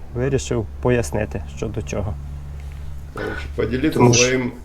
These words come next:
Speaker 2: взглядом на эту ситуацію.
Speaker 1: Мгм. Бо я в тих краях був не один раз, я ті місця добре знав, і, о,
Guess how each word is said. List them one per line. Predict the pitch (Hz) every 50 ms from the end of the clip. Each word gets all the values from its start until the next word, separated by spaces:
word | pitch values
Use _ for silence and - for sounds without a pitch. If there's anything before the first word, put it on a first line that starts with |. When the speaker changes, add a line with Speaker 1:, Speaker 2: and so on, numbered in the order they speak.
| -
Speaker 2:
взглядом | 101 98 104 107 113 117 113 113 110 107
на | 101 101
эту | 104 101 104
ситуацію. | - - 110 92 95 98 101 - - - - 90 - - - - - - - - - - - - - - - - - - - -
Speaker 1:
Мгм. | - 160 151 139 151 147 139 - - - - - - - - -
Бо | 123 127
я | 135 151 139
в | -
тих | - 160 143 -
краях | - 143 139 143 139 135 120
був | 120 117 135 143 131 131 123
не | 123
один | 123 120 117 127 127 113 117
раз, | 135 190 226 214 190 - - -
я | - 104 - - -
ті | - 120
місця | 113 113 107 - - 123
добре | 110 104 123 113 104 117 113
знав, | 104 120 123 151 196 190 151 - - - - - - - - - - - - - - - -
і, | - 117 110 110 107 104 101 95 98 92 - - - - - - - -
о, | 123 117 110 107 104